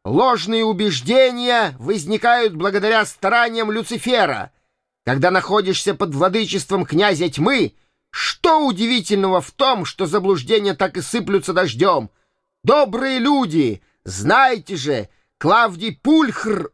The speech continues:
умер вовсе не от того, что куры отказались выйти из курятника.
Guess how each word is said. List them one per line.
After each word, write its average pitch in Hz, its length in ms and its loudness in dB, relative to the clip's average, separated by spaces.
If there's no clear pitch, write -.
умер 285 520 2
вовсе 220 460 0
не 247 120 -2
от 247 180 0
того, 277 340 2
что - 280 -4
куры 226 360 0
отказались 202 720 -2
выйти 185 300 -4
из 190 140 -2
курятника. 165 840 0